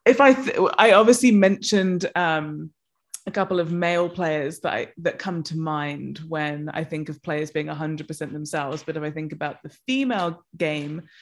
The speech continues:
um, obviously there's Annika, who was a trailblazer, Kari Webb, Lorena Ochoa, and a hundred percent in that category, and maybe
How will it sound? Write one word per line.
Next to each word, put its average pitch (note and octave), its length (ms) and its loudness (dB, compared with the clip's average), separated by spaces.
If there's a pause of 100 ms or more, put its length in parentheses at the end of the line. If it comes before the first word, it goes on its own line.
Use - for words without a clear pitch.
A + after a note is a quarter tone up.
(280)
um, D#3 460 -2
obviously E3 380 -2
there's D3+ 200 -2
Annika, F3+ 500 -2
who E3+ 80 0
was E3 100 -4
a D#3 60 -8
trailblazer, D#3 680 -4
Kari C#3 300 -8
Webb, F#3+ 480 0
Lorena D3+ 340 -6
Ochoa, F#3 540 -2
and E3 180 -4
a D#3+ 40 -8
hundred A#3+ 440 -6
percent G3+ 380 -4
in G3 220 -6
that G3 180 -4
category, D#3+ 580 -8
and D#3 220 -6
maybe D3+ 520 -4